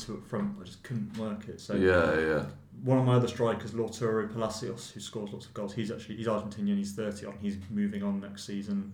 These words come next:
Speaker 1: He, his contract was up and he signed the deal with the top flight. So I've sort of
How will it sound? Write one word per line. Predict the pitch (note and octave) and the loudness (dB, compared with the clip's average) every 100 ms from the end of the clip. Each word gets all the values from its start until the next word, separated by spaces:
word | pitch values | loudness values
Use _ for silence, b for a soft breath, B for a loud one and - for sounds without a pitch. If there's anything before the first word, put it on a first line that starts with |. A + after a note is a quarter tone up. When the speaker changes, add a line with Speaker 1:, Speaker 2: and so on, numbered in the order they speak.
| - | -12
Speaker 1:
He, | - G2+ | -10 -8
his | A#2 | -8
contract | - A2 G2 G#2+ | -4 -4 -4 -4
was | G#2 | -4
up | G2+ | -4
and | - | -4
he | G2 | -4
signed | - G2 | -2 -2
the | F#2+ | -2
deal | G2 F#2+ | -2 -2
with | F#2+ F#2 | -2 -4
the | G2+ G2+ | -8 -8
top | - F#2+ | -8 -10
flight. | - G2+ - | -8 -8 -4
So | A2 | -4
I've | G#2 | -2
sort | - A2+ | 2 0
of | G#2 | 0